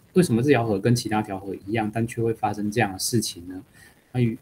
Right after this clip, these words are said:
大家不清楚，所以说大家就在这个，呃，情况里面就安上一个名字说，啊，这个地方就是有水鬼、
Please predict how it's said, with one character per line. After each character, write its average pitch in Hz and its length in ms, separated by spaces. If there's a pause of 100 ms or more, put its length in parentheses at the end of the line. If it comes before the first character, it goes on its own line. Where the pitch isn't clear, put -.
大 143 100
家 131 140
不 123 120
清 110 240
楚， - 200
所 139 120
以 120 60
说 127 80
大 127 120
家 120 120
就 127 160
在 123 160
这 120 100
个， 101 220 (1120)
呃， 98 380 (160)
情 117 200
况 135 200
里 123 40
面 117 140
就 147 120
安 120 200
上 120 220
一 - 20
个 95 140
名 101 200
字 101 140
说， 113 200
啊， - 220 (220)
这 - 120
个 131 80
地 131 160
方 120 180
就 120 60
是 117 180
有 98 80
水 98 240
鬼、 98 240